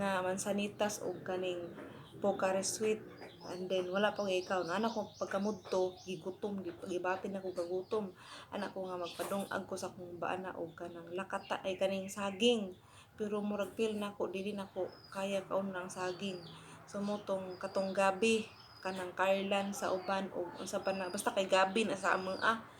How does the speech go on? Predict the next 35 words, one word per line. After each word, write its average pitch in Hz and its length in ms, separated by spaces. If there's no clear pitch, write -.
gabi, 180 440
kanang 175 320
igagaw 202 480
na 196 80
sila 190 240
ni 185 80
kamote. 202 560
<laughs> 349 840
Anja, 190 320
mo 208 240
tong 202 320
nagpadung-, 175 560
nagdungag 202 480
man 196 120
siya 190 280
og - 40
saging, 196 440
so, 170 160
gibutangan 190 480
na 190 80
pag 175 160
gabi. 180 520
Mo 220 240
to 220 80
ang 190 240
gikaon, 208 480
kay 180 160
wala 190 240
may 208 240
lasa 202 240
ang 196 160
tijan, 202 320
ang 196 240
baba, 196 480
anja. 180 240